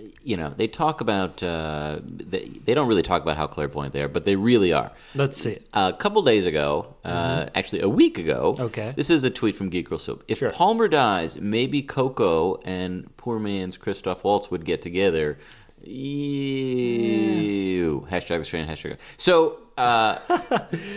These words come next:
Speaker 1: that, it, I mean, it's pretty close to what, what may be, uh, going on. It, it sounds heart.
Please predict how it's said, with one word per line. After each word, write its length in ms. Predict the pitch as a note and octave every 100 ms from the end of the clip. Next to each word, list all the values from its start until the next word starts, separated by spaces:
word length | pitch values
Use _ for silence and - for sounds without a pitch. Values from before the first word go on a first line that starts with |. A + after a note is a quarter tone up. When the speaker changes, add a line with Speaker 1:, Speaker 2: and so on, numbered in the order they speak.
| E3
Speaker 1:
that, 400 | D3 F#3+ A#3+ -
it, 200 | C#3+ C3+
I 80 | D3
mean, 380 | D#3+ D#3 C#3 -
it's 240 | - D#3+
pretty 440 | - - C4+ G#3 F#3
close 460 | - A#3+ F3 -
to 120 | - A#2 - - F2 D3
what, 300 | G3+ G3+ G3
what 340 | F#3+ F#3 -
may 200 | E3+ F3
be, 400 | D#3 D#3+ D#3 D3+
uh, 180 | C#3+ C3+
going 300 | B2 B2+ B2+
on. 220 | A2+ F2
It, 160 | A2+ A#2
it 80 | -
sounds 340 | E3+ D#3 D3+
heart. 480 | D3 G2+ F#2 -